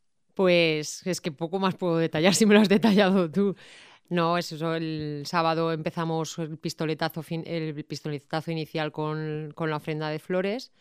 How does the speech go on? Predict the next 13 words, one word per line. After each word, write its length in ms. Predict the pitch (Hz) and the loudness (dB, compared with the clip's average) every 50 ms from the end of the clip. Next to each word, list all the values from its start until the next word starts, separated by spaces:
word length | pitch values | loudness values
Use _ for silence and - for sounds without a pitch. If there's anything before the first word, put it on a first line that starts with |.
| _ _ _ _ _ _ _ _ _ _ _ _ _ _ | _ _ _ _ _ _ _ _ _ _ _ _ _ _
Seguidamente 580 | - - - 180 165 156 151 151 156 156 143 160 | -6 -4 -2 0 0 0 -2 -2 -4 -4 -4 -4
tenemos 340 | - 165 160 160 160 156 - | -4 -2 -2 -2 -2 -2 -4
el 140 | 165 160 151 | -4 -4 -2
pregón 600 | - 160 165 160 185 196 208 226 254 277 262 254 - | -2 -2 0 0 0 0 0 0 -2 -4 -6 -8 -8
y 240 | - 175 175 170 156 | -6 -4 -4 -4 -2
ya 580 | 147 156 151 156 156 156 160 160 160 165 170 165 160 - _ _ | -2 0 0 0 0 0 0 0 -2 -2 -4 -6 -10 -14 _ _
seguido 680 | - - - - - 175 165 160 156 175 180 180 185 180 | -16 -14 -10 -4 -2 0 0 0 0 0 0 2 2 2
de 80 | 185 | 0
eso 240 | 190 - - 202 196 | 0 -2 -4 -4 -4
ya 520 | 190 180 185 185 196 202 208 214 226 220 - - - | -4 -2 -2 -2 -2 -2 -2 -4 -6 -10 -12 -12 -8
a 120 | - 170 | -8 -8
cenar 560 | 151 - 165 156 160 170 180 196 220 226 226 | -6 -6 -4 -4 -2 0 0 0 -2 -2 -2
y 540 | 214 185 170 165 160 151 151 143 139 135 139 | -2 -2 -2 -2 -2 -2 -4 -4 -6 -8 -12